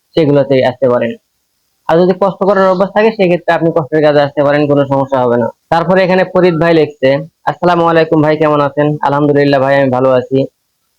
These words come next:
"আমি মালয়েশিয়াতে ফার্নিচার কাজে যেতে চাই। বাংলাদেশে ফার্নিচারের কাজ করেছি,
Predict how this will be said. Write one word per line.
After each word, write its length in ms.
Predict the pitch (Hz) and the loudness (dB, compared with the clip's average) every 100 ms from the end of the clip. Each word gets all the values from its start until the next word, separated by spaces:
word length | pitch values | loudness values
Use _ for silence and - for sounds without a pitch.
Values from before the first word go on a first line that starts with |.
| - | -4
"আমি 180 | 151 190 | 0 2
মালয়েশিয়াতে 480 | 185 190 185 196 190 | 4 2 2 0 0
ফার্নিচার 420 | 185 180 170 170 | 0 0 0 0
কাজে 260 | 170 165 | 2 2
যেতে 260 | 160 151 151 | 2 0 0
চাই। 280 | 151 175 226 _ _ - | 0 0 -4 _ _ -2
বাংলাদেশে 480 | 131 165 180 180 190 | 0 2 2 2 0
ফার্নিচারের 520 | 180 175 170 175 185 | 0 0 2 2 2
কাজ 160 | 180 165 - | 0 -4 0
করেছি, 300 | 165 160 | 0 0